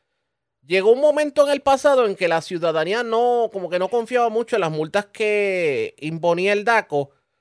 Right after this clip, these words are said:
porque siempre quedaban en nada, terminaban no pagándola, porque obviamente el, el comercio tiene un, eh,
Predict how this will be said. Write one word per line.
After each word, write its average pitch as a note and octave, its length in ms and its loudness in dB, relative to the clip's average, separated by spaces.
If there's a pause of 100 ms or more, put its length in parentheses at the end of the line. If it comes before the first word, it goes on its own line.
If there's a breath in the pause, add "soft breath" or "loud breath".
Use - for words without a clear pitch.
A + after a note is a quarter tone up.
(100)
porque F#3 360 2
siempre G#3 400 -2
quedaban F3+ 360 0
en F#3+ 220 -4
nada, A3 680 2
terminaban D#3+ 560 0
no F#3 180 0
pagándola, G3 840 2
porque D#3 220 -2
obviamente E3 520 0
el, F3 160 -4
el C#3+ 80 -10
comercio D3+ 400 -2
tiene F3 200 -4
un, D#3 440 -4 (540)
eh, A#2 680 -2